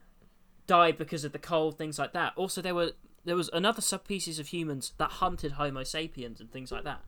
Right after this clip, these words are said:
And there were all these, there were all these little minor conflicts that would happen within themselves. That would happen within the chimp community, I think.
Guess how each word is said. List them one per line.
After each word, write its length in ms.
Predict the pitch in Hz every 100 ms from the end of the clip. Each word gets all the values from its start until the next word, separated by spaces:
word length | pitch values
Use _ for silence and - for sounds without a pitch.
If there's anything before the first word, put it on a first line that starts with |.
| - - - -
And 140 | 147
there 80 | 143
were 80 | 143
all 140 | 151 190
these, 320 | 208 185 -
there 140 | 156
were 80 | 165
all 160 | 185 214
these 280 | 214 202
little 460 | 196 180 175 165 151 - - -
minor 380 | - 165 190 175
conflicts 520 | - 208 202 151 131
that 100 | 147
would 80 | 117
happen 240 | 147 147 147
within 200 | 139 139
themselves. 560 | 131 - 170 127 117 - -
That 180 | - 220
would 100 | 214
happen 360 | 202 226 220 156
within 240 | 143 147
the 80 | 135
chimp 320 | - 190 151
community, 600 | - 143 165 190 131 123 107
I 80 | 117
think. 420 | - 92 -